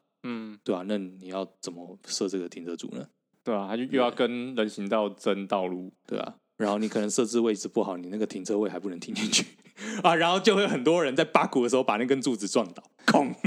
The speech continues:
Speaker 1: 应该是不可能设在马路上啦。
Speaker 2: 对啊，不可能啊。
Speaker 1: 不可能啊。
Speaker 2: 对啊，所以那，那你只有人行道的地方才可以设这些东西啊。
Speaker 1: 对，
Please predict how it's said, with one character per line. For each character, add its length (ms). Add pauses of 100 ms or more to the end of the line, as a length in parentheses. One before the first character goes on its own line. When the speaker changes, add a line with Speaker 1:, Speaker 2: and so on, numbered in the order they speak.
(140)
Speaker 1:
应 120
该 140
是 100
不 120
可 140
能 100
设 240
在 180
马 220
路 180
上 340
啦。 260
Speaker 2:
对 120
啊， 120
不 100
可 220
能 160
啊。 40
Speaker 1:
不 80
可 160
能 80 (140)
啊。 100
Speaker 2:
对 100
啊， 120
所 160
以 60
那， 140 (100)
那 220 (380)
你 160
只 140
有 120
人 180
行 160
道 140
的 60
地 120
方 140
才 100
可 100
以 60
设 160
这 120
些 160
东 140
西 80
啊。 20
Speaker 1:
对， 260